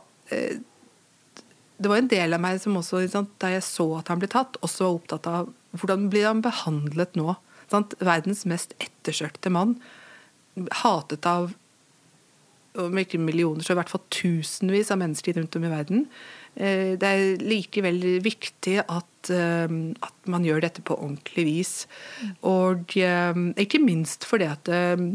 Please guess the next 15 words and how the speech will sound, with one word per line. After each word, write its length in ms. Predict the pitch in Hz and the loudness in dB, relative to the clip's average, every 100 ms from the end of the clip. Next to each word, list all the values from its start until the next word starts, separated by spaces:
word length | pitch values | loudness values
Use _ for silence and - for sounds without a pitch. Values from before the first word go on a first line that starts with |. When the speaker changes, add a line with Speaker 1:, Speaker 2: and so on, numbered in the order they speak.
| 226 _ | -4 _
Speaker 1:
dette 400 | - - _ - | -2 -2 _ -10
kunne 240 | - 185 | -2 -2
føre 360 | 180 - 170 151 | 0 0 0 0
til 400 | - - 160 175 185 | -4 -2 0 0 0
hvordan 380 | 175 170 180 | -2 0 0
man 180 | 185 190 | 0 0
behandler 720 | 196 196 156 151 147 156 180 185 - _ - | -2 -2 -4 -4 -4 0 0 -2 -10 _ -4
terrorister, 640 | 196 185 175 - - - 240 - - - - | -2 0 0 -2 0 0 0 -12 -20 -12 -2
også 360 | 180 - - 262 | -2 -2 2 4
hvordan 240 | 170 160 165 | 4 2 0
man 80 | - | 0
tar 340 | 165 143 143 151 | 0 0 0 2
de, 140 | 214 | 2
og 120 | 202 | 2
hvordan 200 | 165 165 | 0 0